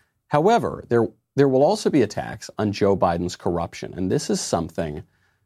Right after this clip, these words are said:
that very few people have talked about at length in Joe Biden's career. It's only really come up recently with some of the Hunter Biden revelations, but it's a weird thing. It's a weird thing that during Joe Biden's fifty years in government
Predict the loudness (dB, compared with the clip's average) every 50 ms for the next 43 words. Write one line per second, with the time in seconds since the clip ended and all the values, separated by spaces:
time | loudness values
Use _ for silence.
0 | _ _ _ _ 2 2 2 2 0 _ _ -20 -20 _ -4 2 4 4 6 4
1 | 4 2 2 0 0 2 2 0 -2 0 -2 -2 -4 -2 0 0 0 0 0 -4
2 | -4 -2 -2 -2 -4 -4 -4 -4 -4 -6 -8 -6 -6 -6 -4 -2 -2 -2 -2 -4
3 | -6 -6 -8 -10 -12 -10 -8 -6 -6 -6 -8 -10 -4 0 2 2 4 4 4 4
4 | 4 4 2 0 -2 -2 -2 -2 -2 -2 -2 -2 -2 -2 -2 -2 -2 0 2 2
5 | 2 0 0 -4 -10 -20 -8 _ -2 -2 0 0 0 -2 -2 -2 -4 -4 -2 -4
6 | -2 0 0 2 2 2 2 2 2 2 2 2 2 2 2 2 2 0 0 -2
7 | -4 -4 -4 -6 -8 _ -20 -20 _ _ _ 0 0 2 0 0 -6 _ _ _
8 | _ _ _ _ _ _ _ -2 0 2 2 2 2 2 2 4 4 4 4 2
9 | 0 -2 -2 -2 -2 -2 -2 -4 -8 -16 -20 _ _ _ _ _ _ _ _ _
10 | _ _ _ _ _ _ _ _ _ _ _ _ _ _ _ -4 -2 2 2 2
11 | 2 2 2 0 0 0 0 0 -2 -2 0 0 2 2 2 0 -2 -4 -4 -4
12 | -6 -4 0 0 2 4 4 2 2 2 2 4 4 4 4 4 2 2 2 2
13 | 0 -2 -4 -6 -8 -14 -10 -4 -2 -2 -2 -2 -2 -4 -2 0 2 2 4 4
14 | 2 2 0 -2 -2 -2 -2 0 2 2 2 0 -2 -4 -6 -12 -16 -20